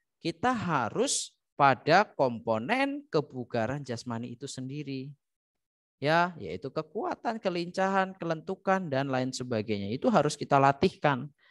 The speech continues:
Macam-macam latihannya silahkan bisa dikombinasikan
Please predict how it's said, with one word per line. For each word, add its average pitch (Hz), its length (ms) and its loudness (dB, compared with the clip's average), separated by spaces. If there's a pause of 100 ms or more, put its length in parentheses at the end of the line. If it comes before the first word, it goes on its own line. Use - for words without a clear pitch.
(220)
Macam-macam 175 640 4
latihannya 175 480 4
silahkan 120 560 -2
bisa 180 240 -2
dikombinasikan 160 1400 -2